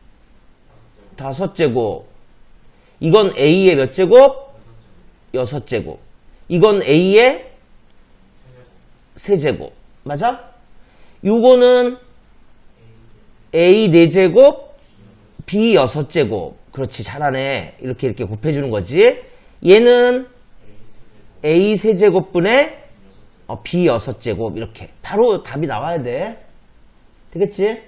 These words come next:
어, 그래서 요거는 쉬운 거니까 이렇게 넘어갈 거고요.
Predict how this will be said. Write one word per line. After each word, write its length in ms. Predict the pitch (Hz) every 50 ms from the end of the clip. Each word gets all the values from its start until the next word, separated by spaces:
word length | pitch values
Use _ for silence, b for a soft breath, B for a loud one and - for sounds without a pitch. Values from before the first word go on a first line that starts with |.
| _ _ - - _ _ _ _
어, 120 | - 98 98
그래서 600 | 101 104 107 117 160 196 214 233 247 240 B B B B B B B B -
요거는 720 | 120 117 117 120 131 156 180 196 208 214 220 226 226 226 233
쉬운 380 | 233 - - - 208 214 214 208
거니까 680 | 208 196 175 165 - - 123 123 127 131 139 139 123
이렇게 220 | 113 104 - - 107
넘어갈 420 | 95 104 135 139 120 107 104 98
거고요. 680 | - 147 151 127 113 98 90 87 107 147 196 220 247 254